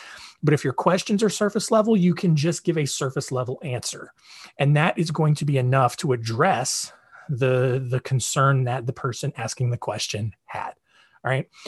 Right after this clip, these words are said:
So those, those were some of the things that I, that I learned through this.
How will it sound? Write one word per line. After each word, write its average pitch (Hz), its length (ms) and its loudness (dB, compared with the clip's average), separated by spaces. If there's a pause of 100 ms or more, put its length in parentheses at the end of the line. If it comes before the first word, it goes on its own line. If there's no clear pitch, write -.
(160)
So 151 460 4 (320)
those, 220 280 4
those 233 280 2
were 294 160 2
some - 160 -2
of 202 80 2
the 185 60 2
things 160 240 0
that 135 100 -2
I, 131 260 -2
that 135 160 -4
I 127 160 -2
learned 135 320 2
through - 200 -8
this. - 360 -10